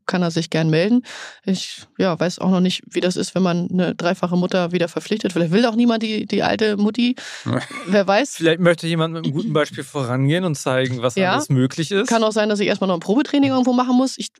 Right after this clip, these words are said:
Speaker 1: äh, dieses Beispiel gibt's leider noch nicht so oft in Europa. Also in den U S A wär's da auch wieder, du würdest halt in dieses Draft-System zurückkommen
Speaker 2: Ja.
Speaker 1: von den rekonvaleszenzen Spielern und dann würdest du wieder genommen werden. Also es gab eine, eine Jamaikanerin, die dreifache Mutter ist und die ist jetzt auch übers Draft-System wieder reingekommen,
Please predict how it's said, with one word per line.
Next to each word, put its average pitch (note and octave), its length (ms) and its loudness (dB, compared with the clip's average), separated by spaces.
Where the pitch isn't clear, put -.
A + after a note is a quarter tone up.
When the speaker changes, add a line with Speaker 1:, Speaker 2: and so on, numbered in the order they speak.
Speaker 1:
äh, E2 380 -6
dieses A#3 340 0
Beispiel A#3+ 380 0
gibt's A#3 260 -4
leider G3 220 0
noch F#3+ 140 2
nicht F#3+ 180 0
so - 120 -2
oft - 220 -4
in F3+ 140 0
Europa. E3+ 320 2
Also F3+ 160 2
in F#3+ 100 2
den - 60 -18
U A3+ 100 4
S A3 120 0
A A3 280 0
wär's G#3 220 -2
da G3 140 0
auch - 180 -2
wieder, C4 160 2
du G#3 100 -4
würdest G#3 240 -2
halt F#3 160 -4
in G3 60 0
dieses F#3+ 320 -2
Draft-System G#3 720 -2
zurückkommen B3+ 560 0
Speaker 2:
Ja. B3 80 -4
Speaker 1:
von G3+ 300 0
den G3+ 160 2
rekonvaleszenzen G3 920 0
Spielern A#3+ 400 -2
und A3+ 180 2
dann A3 220 -2
würdest G#3+ 260 0
du G3+ 60 -2
wieder A3 180 2
genommen G#3+ 220 0
werden. F3 80 0
Also F3 160 -2
es - 80 -14
gab G3 180 0
eine, F#3 200 2
eine F#3 200 0
Jamaikanerin, G3+ 760 0
die G#3+ 180 0
dreifache G#3+ 400 -2
Mutter A#3 320 0
ist B3+ 200 -2
und G3+ 200 0
die G3+ 160 0
ist - 220 -2
jetzt - 280 -2
auch G#3 200 0
übers G3 260 -4
Draft-System G3+ 640 -4
wieder F#3+ 180 0
reingekommen, G#3 480 -2